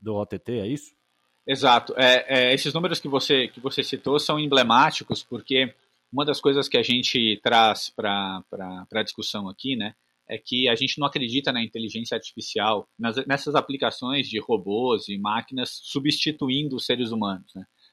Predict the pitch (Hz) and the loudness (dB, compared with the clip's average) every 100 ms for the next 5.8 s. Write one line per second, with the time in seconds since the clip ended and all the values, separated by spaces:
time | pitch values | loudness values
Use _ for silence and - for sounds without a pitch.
0 | _ - 104 104 123 127 107 123 139 139 | _ -6 -6 0 2 2 2 2 4 2
1 | 127 127 135 - _ _ 117 113 113 110 | 6 4 4 -2 _ _ -6 2 4 4
2 | 107 104 101 98 110 104 104 101 98 104 | 2 2 0 -4 -6 -4 -2 -4 -4 -2
3 | 123 127 131 156 156 151 - - - 131 | 0 2 0 -2 -4 -4 -4 -8 -4 -2
4 | 165 - 123 110 107 117 120 113 - 123 | -2 -4 -4 -2 -4 -2 -4 -8 -4 -4
5 | 117 127 107 104 95 101 123 | -4 -4 -4 -4 -8 -4 -2